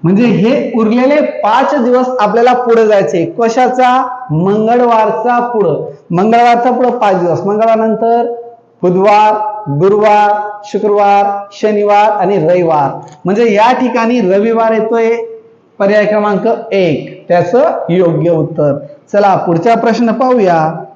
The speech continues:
पुढचा प्रश्न आहे दुसरा, तारखेप्रमाणे हर्षिताचा वाढदिवस दर चार वर्षाने साजरा करता येतो. दोन हजार सोळा साली तिने सातवा वाढदिवस साजरा केला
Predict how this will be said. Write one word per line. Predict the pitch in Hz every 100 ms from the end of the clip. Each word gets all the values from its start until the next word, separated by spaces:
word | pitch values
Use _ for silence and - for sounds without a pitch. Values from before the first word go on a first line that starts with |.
| _ _ _ _ _ _ _ _ _ _ _ - - - - 202
पुढचा | 202 202 277
प्रश्न | 277 247 240 240
आहे | 214 220 196 165
दुसरा, | 247 254 208 165 156 160 156 - - _ _ _ 247
तारखेप्रमाणे | 226 220 226 285 277 254 233 226 220
हर्षिताचा | 233 180 202 196 226 214 220 220 269 277
वाढदिवस | 247 214 196 196 190 196 196 - - -
दर | 156 220 254
चार | 247 233 220
वर्षाने | 233 202 247 254 277
साजरा | 269 220 202 208
करता | 208 208 175 190 202 -
येतो. | 254 247 180 139 - - - -
दोन | 156 196 208
हजार | 202 208 208
सोळा | 196 214 220 233
साली | 233 226 226
तिने | 226 220 220 233 254 - - - -
सातवा | - 214 196 226 254
वाढदिवस | 269 247 220 220 220
साजरा | 226 190 196
केला | 190 214 226 190 185